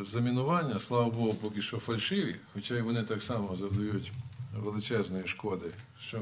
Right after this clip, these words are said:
матеріально, що людським ресурсом, так? Якщо таке трапиться, е, на вечір, тобто,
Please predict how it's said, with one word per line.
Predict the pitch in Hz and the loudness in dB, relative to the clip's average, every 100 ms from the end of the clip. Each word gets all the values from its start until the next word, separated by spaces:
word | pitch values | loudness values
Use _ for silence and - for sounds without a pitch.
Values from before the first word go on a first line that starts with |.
| 98 | -4
матеріально, | 101 120 131 135 127 113 98 | -4 0 2 2 2 -2 -4
що | - 98 | -6 -6
людським | 98 98 - 143 | -6 -6 -4 -2
ресурсом, | 127 117 127 117 104 98 | 0 -2 -2 -4 -4 -2
так? | 123 139 - - - - | -2 -2 -6 -16 -16 -6
Якщо | 110 - 180 | 0 4 4
таке | 175 170 | 6 6
трапиться, | - 160 151 151 123 - 127 123 - - - - - - | 8 10 10 8 0 2 0 0 -10 -18 -20 -20 -12 -6
е, | 101 | -4
на | 104 117 131 | 0 4 6
вечір, | 139 127 - 95 | 8 6 4 -2
тобто, | 131 117 - 127 | -2 -2 6 4